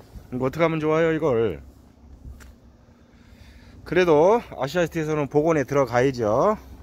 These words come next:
한번 최대한에 한번 살려서 차를 한번 만들어 봐야 될 것 같아요. 어제 이어 지금 디펜더도,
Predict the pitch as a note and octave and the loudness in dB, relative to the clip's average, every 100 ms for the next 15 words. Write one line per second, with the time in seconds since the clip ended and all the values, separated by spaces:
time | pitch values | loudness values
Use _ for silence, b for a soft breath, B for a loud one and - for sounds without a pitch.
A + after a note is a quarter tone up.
0 | - - - - - - - - - - | -20 -20 -20 -20 -20 -20 -20 -20 -20 -20
1 | - B B B B B - - - - | -20 B B B B B -20 -20 -18 -16
2 | - - G#2+ G#2+ F3+ E3 D#3+ C3+ B2+ A#2 | -14 -10 -10 -6 -4 0 0 0 -2 -2
3 | A2+ - F#3+ F#3 C#3 B2 B2 G2+ - - | -6 -4 -2 -2 -2 -4 -4 -6 -14 -14
4 | D3+ C3+ A#2+ A2 F2+ F#2 G#2 B2+ A#2 A2 | -10 -8 -6 -6 -8 -2 -2 0 -2 0
5 | A#2 A#2 - G2+ F2+ G2 F#2 E2+ - - | -2 -2 -6 -8 -6 -6 -6 -8 -12 -18
6 | B B B B - A2+ B2+ E3 D#3 D#3 | B B B B -14 -8 -4 -2 0 -2
7 | D3 D3 C#3 C#3 C#3 F3+ F3 E3 D3 C#3+ | -2 -4 -8 -8 -8 -6 0 2 2 0
8 | C#3 B2+ C2 | -2 -2 -4